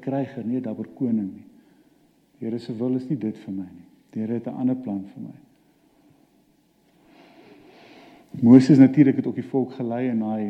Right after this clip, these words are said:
in daai oorwinning en in daai, in daai vrede wat hy gehad het, dat hy die regte ding doen. Dit was moeilik. Ehm, was veertig jaar in die woestyn.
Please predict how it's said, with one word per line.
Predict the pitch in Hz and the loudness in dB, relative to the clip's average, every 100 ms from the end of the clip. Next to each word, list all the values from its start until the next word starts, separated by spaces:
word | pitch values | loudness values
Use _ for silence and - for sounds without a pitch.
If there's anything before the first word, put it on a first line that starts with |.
| 101 | -10
in | 104 | -10
daai | 101 104 | -10 -10
oorwinning | 101 98 117 120 | -12 -10 -8 -6
en | 107 101 | -6 -8
in | 95 | -8
daai, | 95 90 87 - | -8 -10 -14 -16
in | |
daai | 101 | -16
vrede | 95 - 139 131 | -12 -6 -4 -4
wat | 117 | -6
hy | 110 | -12
gehad | - 117 113 | -14 -16 -14
het, | 110 | -14
dat | 117 | -12
hy | 110 | -10
die | 104 | -10
regte | 107 107 131 | -12 -12 -12
ding | 120 113 | -8 -8
doen. | 120 147 | -6 -6
Dit | 143 131 | -6 -8
was | 127 147 | -6 -2
moeilik. | 175 156 175 - - - - | -2 -2 -6 -12 -20 -20 -20
Ehm, | 135 107 104 104 | -18 -16 -16 -18
was | - | -12
veertig | 131 127 127 | -8 -6 -6
jaar | 120 120 | -8 -6
in | 120 | -6
die | 107 | -8
woestyn. | - 131 127 120 | -10 -6 -4 -4